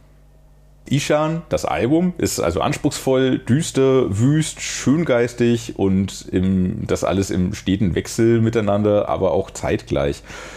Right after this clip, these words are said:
Herausragende Songs für mich waren noch The Pilgrimage to Oblivion, ein eher black metalig rasender Song,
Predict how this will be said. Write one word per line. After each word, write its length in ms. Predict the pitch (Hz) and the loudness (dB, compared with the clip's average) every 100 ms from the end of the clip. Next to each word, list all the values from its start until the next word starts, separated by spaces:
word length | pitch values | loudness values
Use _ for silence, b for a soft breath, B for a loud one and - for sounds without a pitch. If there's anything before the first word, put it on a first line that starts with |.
| B B | B B
Herausragende 600 | - 87 113 - 104 110 | -4 -2 -2 0 0 0
Songs 280 | 101 101 139 | 0 -2 -2
für 120 | - | 0
mich 180 | 120 113 | 0 2
waren 200 | 95 101 | 0 2
noch 280 | 98 - - | 0 -2 -6
The 200 | 98 98 | -2 -2
Pilgrimage 800 | - 113 135 127 120 120 - - | 0 2 2 4 2 0 -4 -12
to 260 | - 107 - | -6 -2 -2
Oblivion, 760 | 95 120 160 170 170 170 165 | 0 0 2 2 2 0 -2
ein 560 | - 92 98 101 101 - | -2 0 0 -2 -4 -6
eher 260 | - 95 92 | 0 2 2
black 300 | - 101 113 | 0 -2 -2
metalig 1200 | 98 117 101 101 101 87 85 104 104 95 - 90 | 0 2 2 4 2 2 2 2 2 0 -4 -4
rasender 520 | 87 80 127 156 151 | -2 -2 -2 2 0
Song, 420 | - 151 151 151 | 0 -2 -2 -4